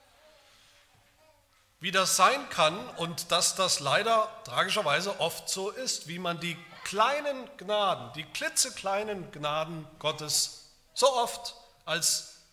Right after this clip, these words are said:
gegeben hinnimmt. Als selbstverständlich, jeden Tag sind sie da. Aber überhaupt nicht versteht, dass diese kleinen Gnaden Gottes allesamt nur Bilder sind, Hinweise sind,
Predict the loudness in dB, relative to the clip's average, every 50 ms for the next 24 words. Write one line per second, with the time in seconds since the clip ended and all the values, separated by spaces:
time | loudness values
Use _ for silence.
0 | _ -4 -4 -2 0 0 0 -2 -2 -4 -6 -10 -10 -14 -18 -20 -20 _ _ _
1 | _ _ _ _ _ _ _ _ _ _ _ _ _ _ _ _ _ _ _ _
2 | _ _ _ _ _ -2 0 0 0 -2 -6 -8 -14 -16 -16 -16 -16 -18 -20 -20
3 | -20 -20 -20 -20 -20 -20 -20 -20 -20 -20 _ _ _ -18 -18 -18 -20 _ _ _
4 | _ _ _ -2 2 4 6 6 4 4 2 2 4 2 2 2 0 -2 -2 -2
5 | -2 -6 -10 -6 0 2 2 2 2 2 4 8 8 8 8 6 0 -8 -12 -14
6 | -16 -20 -20 -20 -20 _ _ _ _ _ _ _ _ _ _ -8 -6 -2 -2 0
7 | 4 6 6 6 6 4 -6 -12 -16 -18 -20 -20 -20 _ _ _ _ _ _ _
8 | _ _ _ _ _ _ _ _ _ _ _ _ _ _ _ _ _ _ _ _
9 | _ _ _ _ _ _ _ _ _ _ _ _ -14 -10 -8 -6 -4 -4 -4 -4
10 | -6 -8 -10 -8 -8 -8 -6 -4 -2 -2 -2 -2 -2 -4 -4 -4 -6 -8 -8 -8
11 | -10 -10 -10 -8 -4 0 0 0 0 -2 -4 -6 -8 -8 -8 -6 -2 0 0 -2
12 | -2 -4 -10 -8 -8 -8 -8 -6 -4 -4 -4 -4 -4 -4 -4 -4 -2 -2 -2 0
13 | 0 -2 -4 -6 -10 -12 -10 -8 -6 -6 -6 -6 -10 -18 -20 -14 -8 -4 -4 -4
14 | -2 0 0 0 0 -2 -4 -6 -8 -8 -8 -6 -4 -4 -6 -6 -2 0 0 2
15 | 0 0 -2 -4 -6 -6 -8 -10